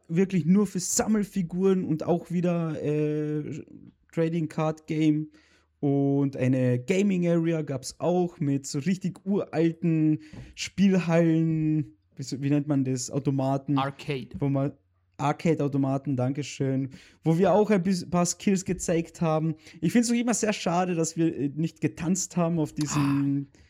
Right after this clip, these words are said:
Speaker 1: auf dieser Maschine, wo man da, äh, auf diese Pfeile treten muss und ja, ihr Leute, ihr wisst ja, liebe Zuhörerinnen, von was wir da reden. Auf jeden Fall, das wollten wir auch unbedingt ausprobieren, aber es war einfach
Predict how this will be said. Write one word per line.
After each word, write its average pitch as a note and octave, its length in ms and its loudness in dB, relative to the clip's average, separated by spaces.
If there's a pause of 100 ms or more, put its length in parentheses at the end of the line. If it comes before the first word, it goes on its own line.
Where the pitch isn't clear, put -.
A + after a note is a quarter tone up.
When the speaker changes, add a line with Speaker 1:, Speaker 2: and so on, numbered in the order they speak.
(240)
Speaker 1:
auf - 100 -12
dieser D#3+ 240 0
Maschine, D#3+ 640 2
wo C#3 60 0
man C#3 160 -2
da, C3 480 -4
äh, B2+ 260 -10
auf C3 120 -14
diese C3+ 200 -4
Pfeile D#3 400 0
treten C#3+ 440 -2
muss C3+ 440 -2
und B2 440 -4
ja, B2 100 -6 (460)
ihr B2+ 120 -4
Leute, B2+ 400 -2
ihr B2 400 0
wisst B2 580 -10
ja, C3 60 -2
liebe A#2 280 -2
Zuhörerinnen, A#2+ 600 -2
von A2+ 180 -12
was A#2 180 -8
wir A#2+ 80 -10
da B2 80 -2
reden. B2 340 -2 (540)
Auf C#3+ 100 -2
jeden F#3 160 6
Fall, D#3+ 140 4
das D3 160 2
wollten D3+ 200 2
wir C3 120 4
auch B2 100 2
unbedingt A#2+ 380 0
ausprobieren, A#2 500 0
aber A#2 280 0
es A2+ 180 -2
war A#2+ 80 0
einfach A2+ 320 -4